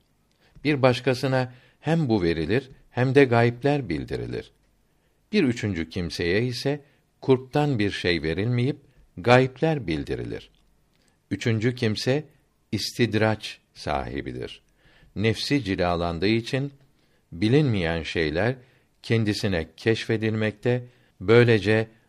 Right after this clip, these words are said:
dalalet uçurumuna düşürülmektedir. Sure-i Mücadele on sekizinci ayet-i kerimesinin "Onlar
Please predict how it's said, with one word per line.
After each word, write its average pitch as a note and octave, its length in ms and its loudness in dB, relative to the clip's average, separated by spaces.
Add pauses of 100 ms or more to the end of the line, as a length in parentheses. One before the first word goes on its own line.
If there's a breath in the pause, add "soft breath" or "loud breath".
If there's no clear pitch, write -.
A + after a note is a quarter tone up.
(160 soft breath)
dalalet A#2+ 600 4
uçurumuna G2+ 680 -2
düşürülmektedir. C2+ 1040 -6 (1080)
Sure-i B2 640 4
Mücadele F2+ 920 -2 (640)
on C#3 160 2
sekizinci F#2+ 640 -2
ayet-i F2 520 -2
kerimesinin E2+ 880 -4 (960)
"Onlar A2+ 640 2